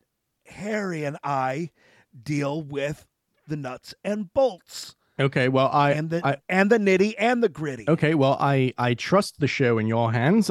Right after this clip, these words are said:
Speaker 2: I'm a little iffy on Harry. Um,
Speaker 1: Has he interrupted you once yet?
Speaker 2: He has not.
Speaker 1: Harry!
Speaker 2: He has
Speaker 1: Harry!
Speaker 2: not.
Speaker 1: Do not turn on your microphone.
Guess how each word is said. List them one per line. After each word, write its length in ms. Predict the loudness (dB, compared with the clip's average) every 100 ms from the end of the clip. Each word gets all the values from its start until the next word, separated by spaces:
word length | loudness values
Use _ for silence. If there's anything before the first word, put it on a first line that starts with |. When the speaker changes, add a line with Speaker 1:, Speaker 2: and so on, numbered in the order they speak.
| 0
Speaker 2:
I'm 380 | 2 4 4
a 100 | 4
little 560 | 4 4 2 0 0 2
iffy 400 | 2 0 0 0 0
on 320 | 0 2 0
Harry. 640 | 0 0 2 2 2 0
Um, 680 | -2 -2 -2 -2 -4 -4 -6 -8 _ _ _ _ _ _
Speaker 1:
Has 200 | 0 2
he 140 | 4 2
interrupted 480 | 4 2 2 -2 -2
you 80 |
once 260 | -2 -4 -2
yet? 240 | -2 -2 -6 _ _
Speaker 2:
He 160 | 0 4
has 180 | 4 4
not. 260 | 4 6
Speaker 1:
Harry! 300 | 10 10 8 4 -10 -2
Speaker 2:
He 80 | 6
has 100 | 8
Speaker 1:
Harry! 140 | 8
Speaker 2:
not. 320 | 6 0 -6 -20 _ _ _ _ _ _
Speaker 1:
Do 120 | -12 -4
not 220 | -2 -2
turn 160 | -4
on 140 | -6 -6
your 80 | -6
microphone. 560 | -8 -8 -10 -10 -12